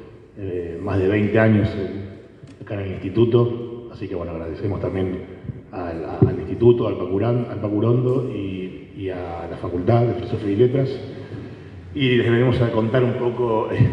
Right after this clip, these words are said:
este proyecto, eh, titulado, como dijo bien Nico, Hacia una arqueología de la Guerra de Malvinas.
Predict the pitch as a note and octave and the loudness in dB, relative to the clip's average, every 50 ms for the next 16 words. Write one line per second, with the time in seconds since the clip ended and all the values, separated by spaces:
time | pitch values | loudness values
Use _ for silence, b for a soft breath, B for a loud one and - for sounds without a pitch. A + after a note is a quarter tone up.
0 | A#2 B2 B2 - - B2+ G#2 A2+ A2 G#2+ - C#3+ C3+ A2 - - B2+ B2 A2 - | 2 -2 -4 -4 -4 -6 -4 -4 -4 -2 -2 -2 -2 -2 0 2 2 2 2 0
1 | B B B B B B B B B B B B B - - G#2+ G2 F#2 F#2 F#2 | B B B B B B B B B B B B B -8 -4 -2 0 2 0 0
2 | F#2 F#2 F#2 F#2 F2 - - - - - F#2 - - - - - - - - - | 0 0 -2 -2 -4 -6 -8 -8 -8 -8 -8 -8 -8 -10 -10 -12 -14 -16 -12 -12
3 | - G2+ G#2 F#2+ A2 A2+ G#2+ G2+ F#2 F#2+ G2 F#2+ F#2+ G2+ G#2 A2 A2+ A2 A2 A#2+ | -6 -2 0 2 2 4 2 2 0 0 -2 -2 0 0 0 0 0 0 2 2
4 | B2 - C3+ A#2 - G#2+ G#2 G2+ G#2 G2+ G2+ G2+ G2 - - G2+ G2 F2+ - - | 2 4 2 2 2 0 -2 -2 -2 -2 -2 -4 -4 -4 -4 -2 -2 0 2 2
5 | A2 G#2 G2+ G2+ G2+ G2+ G2+ F#2+ F#2 F#2 F#2 F2+ F2 F2+ F2+ F2 F2 - | 2 4 4 2 2 2 2 0 0 0 0 0 0 -2 -4 -6 -8 -10